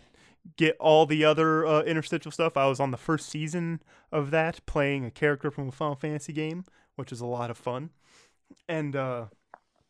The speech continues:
other stuff that I do, I do too many things, so I should just, like, bullet point this. I do a One Piece podcast called We Are Watching One Piece.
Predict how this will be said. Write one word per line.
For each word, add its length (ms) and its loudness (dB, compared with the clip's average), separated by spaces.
other 220 2
stuff 320 2
that 120 0
I 80 0
do, 380 -2
I 80 -2
do 120 -6
too 220 -8
many 220 -4
things, 340 -10
so 80 -6
I 60 -6
should 120 -14
just, 160 -10
like, 200 -8
bullet 340 -4
point 300 -4
this. 340 -6
I 160 2
do 540 2
a 80 2
One 300 4
Piece 240 -2
podcast 640 2
called 160 0
We 160 2
Are 120 6
Watching 420 4
One 200 -2
Piece. 480 -10